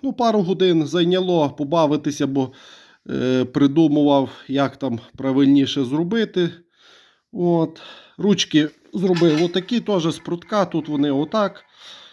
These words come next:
трошки підігнуті. От.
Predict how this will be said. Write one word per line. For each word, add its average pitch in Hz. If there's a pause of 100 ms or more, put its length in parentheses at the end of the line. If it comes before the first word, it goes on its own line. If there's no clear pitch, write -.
(420)
трошки 135
підігнуті. 165 (760)
От. 156